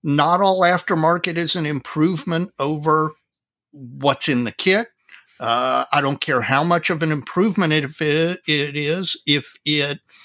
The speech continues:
ta-, if it doesn't fit the kit, if you can't make it fit, or if it's so hard to make fit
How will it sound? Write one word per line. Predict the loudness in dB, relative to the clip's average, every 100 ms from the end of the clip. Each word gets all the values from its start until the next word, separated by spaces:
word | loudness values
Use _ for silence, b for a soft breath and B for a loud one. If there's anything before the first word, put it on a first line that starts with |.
| B B B _ -4
ta-, | 0 2 2
if | 2
it | 2
doesn't | 2 0 -2
fit | -2 -2 0
the | -4
kit, | -2 0 0
if | -4
you | -6
can't | -4 -2 -4
make | -2 0 0 0
it | -4
fit, | -6 -2 -2 -2 _ _ _ _ _ 0
or | 2 4 2
if | 0 -2
it's | -4 -6 -2
so | 0 2 0
hard | -2 0 2 4 2
to | -2
make | 0 -2 -2
fit | -8 -2 -2